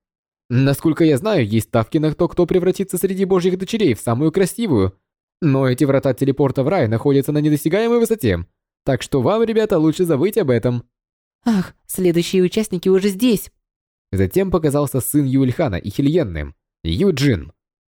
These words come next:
Speaker 1: Пусть у многих людей и были разные мнения о том, кем была самая красивая дочь,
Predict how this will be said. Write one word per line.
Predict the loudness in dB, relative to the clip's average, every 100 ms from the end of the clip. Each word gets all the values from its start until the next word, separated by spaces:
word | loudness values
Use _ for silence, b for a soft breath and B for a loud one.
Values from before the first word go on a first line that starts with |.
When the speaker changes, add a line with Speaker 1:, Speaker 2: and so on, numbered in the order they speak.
| _ -2
Speaker 1:
Пусть | 0 2
у |
многих | 0 2 0 0
людей | 0 2 2
и | 0
были | 0 0
разные | 2 0 -2 -6
мнения | -4 -4 -4
о | -6 -4
том, | -2 -2
кем | -2 -2 -2
была | -2 -2
самая | -2 -4 -4 -6
красивая | -6 -6 -4 -2 0
дочь, | 0 0